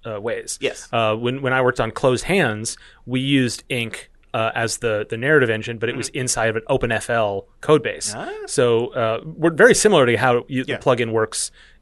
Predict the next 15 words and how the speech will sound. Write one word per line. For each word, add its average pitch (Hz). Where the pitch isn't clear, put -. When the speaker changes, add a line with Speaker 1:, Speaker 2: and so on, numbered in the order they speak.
Speaker 1:
in 113
Unity 135
where 110
you 113
just 120
get 110
an 104
exposed 117
A 107
P 107
I 104
to -
ink 135
functionality. -
Um, 110